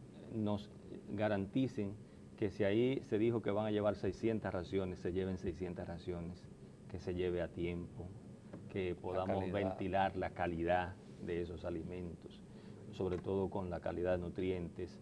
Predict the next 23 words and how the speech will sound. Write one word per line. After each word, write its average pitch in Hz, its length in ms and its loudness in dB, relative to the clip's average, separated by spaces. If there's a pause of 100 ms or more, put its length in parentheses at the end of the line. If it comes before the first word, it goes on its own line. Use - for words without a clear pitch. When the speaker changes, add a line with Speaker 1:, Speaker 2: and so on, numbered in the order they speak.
(340)
Speaker 1:
sobre 80 260 -2
todo, - 300 -2 (160)
eh, 85 160 -6 (360)
una, 87 220 -4 (640)
eh, - 300 -8
idea 92 480 4 (500)
que 95 160 4
nos 95 320 0
i-, 117 120 -4 (100)
interesa 104 460 4
muchísimo 101 500 2
es 98 160 -6
ver, 101 200 4
por 95 180 0
ejemplo, 95 480 2 (400)
la 101 220 0
leche, 101 380 6 (440)
que 98 80 2
hemos 90 220 2
tenido - 440 -20
muchísimos 90 500 -2
inconvenientes, 87 720 -2 (160)
intoxicaciones 92 1040 -2